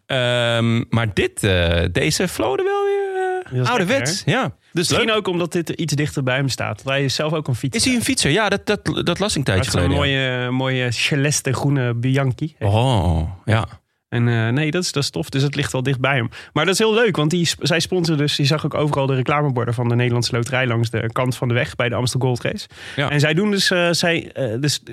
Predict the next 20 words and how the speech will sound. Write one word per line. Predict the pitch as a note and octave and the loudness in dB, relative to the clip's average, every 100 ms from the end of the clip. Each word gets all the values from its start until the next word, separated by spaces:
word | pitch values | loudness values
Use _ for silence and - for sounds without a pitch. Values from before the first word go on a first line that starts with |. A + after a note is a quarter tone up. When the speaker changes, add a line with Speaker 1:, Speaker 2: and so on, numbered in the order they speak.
| G#2 | -8
Speaker 2:
het | B2+ C#3 | -4 0
ra-, | D3+ - | 0 0
het | C3 | 0
jammere | D3+ F3 D3+ | 0 2 0
van | C#3 | 2
de | C#3 | 0
Amstel, | C3 D3 C#3+ C#3 | 0 -2 -2 0
deze | D3 F3 E3+ | 2 2 2
Amstel | C#3+ B2+ | 0 -2
Gold | C#3 C3 | -2 -2
Race... | B2 A#2+ | -2 -2
was | B2+ | -4
dat | G#2+ | 0
er | C#3+ | 0
niet | D#3+ | 0
een | B2 A#2 | 0 0
toureditie | F#3 E3 B2 A#2+ - | -2 0 -2 -2 -2
was | G#2+ G#2 | -4 -4
dit | A2+ - | -4 -4
keer. | A#2+ F#3+ | -6 -6